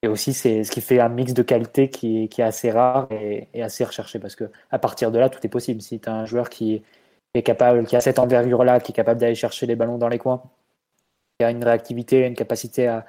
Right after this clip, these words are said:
à vite plonger, et en même temps la taille pour, euh, pour pouvoir chercher les ballons dans les airs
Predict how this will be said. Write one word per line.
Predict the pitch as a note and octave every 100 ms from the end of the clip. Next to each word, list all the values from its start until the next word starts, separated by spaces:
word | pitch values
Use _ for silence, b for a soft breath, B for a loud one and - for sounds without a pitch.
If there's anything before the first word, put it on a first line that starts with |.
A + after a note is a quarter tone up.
| b b b
à | A#2
vite | A2+ A#2
plonger, | - B2+ A#2+ C3+ C3 B B _ -
et |
en | A#2
même | A#2
temps | A#2
la | B2 A#2
taille | C3 B2+
pour, | B2 A2+ A2
euh, | A2 G#2+ -
pour | -
pouvoir | A#2 A2+ G#2+ A2 b b b _ _ _ _ _
chercher | - - -
les | B2+
ballons | A#2+ A#2+ B2
dans | A#2
les | A2+ A2+
airs | D3 D3